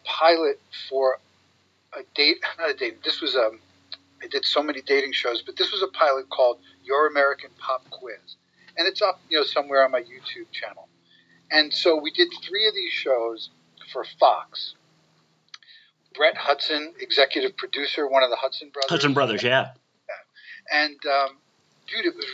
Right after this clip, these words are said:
Speaker 1: really strong work. It was a great idea. And, um, everyone at Fox was jacked up. And so, uh, Brett believed in the project, and he wanted it on Fox in access. So access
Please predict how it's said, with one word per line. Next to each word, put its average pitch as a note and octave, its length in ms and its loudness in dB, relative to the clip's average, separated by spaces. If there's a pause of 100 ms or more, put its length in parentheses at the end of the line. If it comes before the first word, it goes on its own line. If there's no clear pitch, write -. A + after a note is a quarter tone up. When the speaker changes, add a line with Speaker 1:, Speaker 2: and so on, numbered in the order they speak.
(120)
Speaker 1:
really A3 240 0
strong C#3+ 520 -2
work. G#3 320 2
It - 80 -8
was - 120 -6
a G4+ 60 -6
great - 360 2
idea. F3 440 -2 (760)
And, C#3+ 420 4 (240)
um, B2+ 200 4 (520)
everyone E3+ 360 -4
at D3 60 -8
Fox - 360 -2
was D3 140 -6
jacked D3 420 0
up. G#3 320 4
And D3 100 -10
so, D3+ 460 -2 (640)
uh, C#3+ 200 4 (120)
Brett F3 240 2
believed D3+ 380 -10
in D3 60 -18
the D3 120 -14
project, F3 540 2
and C3+ 100 -18
he C3 100 -20 (120)
wanted E3 340 2
it D#3+ 140 -4 (100)
on C#3 200 2 (180)
Fox A#2+ 480 0
in C#3+ 180 -6 (100)
access. - 520 -2
So - 360 -6
access D#3 560 2